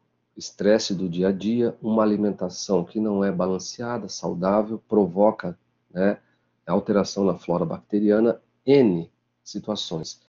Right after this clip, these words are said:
Mas focado no inconsciente, pergunta pra esta mulher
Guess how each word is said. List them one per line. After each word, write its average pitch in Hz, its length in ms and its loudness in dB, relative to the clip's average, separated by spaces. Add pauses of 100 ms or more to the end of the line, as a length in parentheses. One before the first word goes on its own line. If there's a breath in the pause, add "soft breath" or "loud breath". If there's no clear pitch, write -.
(240)
Mas 101 340 2
focado 123 920 -2
no 104 280 0
inconsciente, 117 800 -2
pergunta 135 640 0
pra 107 260 0
esta - 420 -2 (260)
mulher 113 540 4